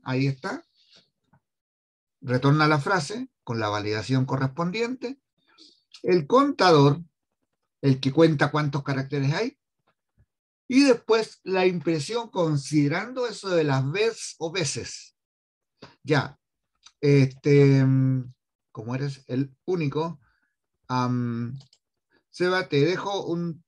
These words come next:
unos, unos minutos para que los trates de hacer.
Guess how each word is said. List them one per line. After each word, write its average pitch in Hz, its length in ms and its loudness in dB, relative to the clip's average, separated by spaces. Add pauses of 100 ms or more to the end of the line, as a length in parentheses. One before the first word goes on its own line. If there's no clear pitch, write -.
(140)
unos, 165 680 -6 (100)
unos 165 580 -6
minutos 196 440 -2
para 170 240 -4
que 170 120 -4
los 160 140 -4
trates 190 300 -6
de 190 80 -6
hacer. 247 320 -8